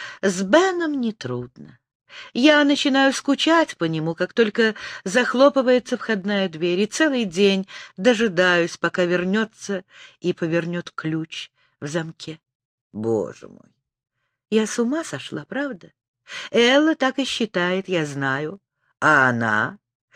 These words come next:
всё ещё влюблена? Да.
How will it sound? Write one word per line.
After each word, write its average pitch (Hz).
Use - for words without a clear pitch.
всё 135
ещё 139
влюблена? 107
Да. 113